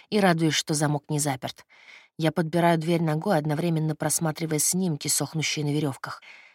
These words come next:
Я останавливаюсь, когда замечаю, что один выделяется среди остальных. Я снимаю фото с прищепки, чтобы получше рассмотреть. Это лицо Беатрисы, снятое в профиль, а рядом с ним моё,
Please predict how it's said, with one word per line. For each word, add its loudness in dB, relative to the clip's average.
Я 4
останавливаюсь, 0
когда -4
замечаю, -2
что -4
один -2
выделяется 0
среди -2
остальных. -4
Я 2
снимаю 2
фото -2
с -4
прищепки, 0
чтобы -4
получше -2
рассмотреть. -2
Это 0
лицо 2
Беатрисы, 0
снятое -2
в -10
профиль, -4
а 6
рядом 2
с 0
ним 0
моё, 0